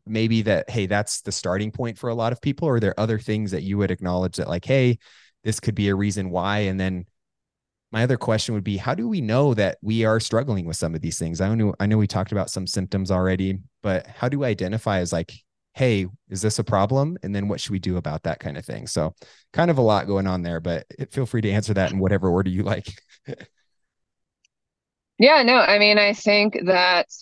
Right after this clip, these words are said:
Speaker 2: you're pretty much spot on with, um, you know, how people can kind of get themselves into a red S situation. I think when we look at, when we look at eating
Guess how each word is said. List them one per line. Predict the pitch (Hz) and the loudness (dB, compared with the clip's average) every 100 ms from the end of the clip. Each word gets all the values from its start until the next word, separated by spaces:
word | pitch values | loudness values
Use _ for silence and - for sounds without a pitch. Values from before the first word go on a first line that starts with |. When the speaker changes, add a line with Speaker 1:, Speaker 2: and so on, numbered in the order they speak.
| _ _ _ - | _ _ _ -2
Speaker 2:
you're | 208 208 - | -2 -2 -4
pretty | 254 220 | -8 -4
much | 220 | -6
spot | - - 175 180 | -6 -4 0 2
on | 160 185 170 175 | 0 -2 -4 -10
with, | 165 156 180 - | -6 -6 -6 -8
um, | 160 165 156 151 147 147 170 _ _ | -4 -2 0 -2 -6 -12 -14 _ _
you | 180 | 2
know, | 160 | 2
how | 175 190 175 | 2 4 4
people | 170 185 - 170 165 160 - _ _ _ | 2 -8 -2 2 2 0 -6 _ _ _
can | 196 180 | -6 -2
kind | 202 | -2
of | 175 | 0
get | 165 - | 0 -2
themselves | 170 170 160 170 | -6 2 2 2
into | 175 175 185 | -2 -6 -4
a | 160 | 0
red | 160 160 | 2 2
S | 175 - | 2 -2
situation. | 170 175 156 135 170 196 202 202 208 | -10 -6 -2 -2 -2 0 2 2 2
I | 170 | 0
think | - 196 190 | 0 -6 -2
when | 180 | -2
we | 180 180 | -2 -4
look | 170 175 | -4 0
at, | 175 160 - _ _ _ _ _ - | 2 2 -2 _ _ _ _ _ -6
when | 98 | -2
we | 98 98 | 2 2
look | 143 | 2
at | 196 | 2
eating | - 180 220 202 | 0 -4 -4 -6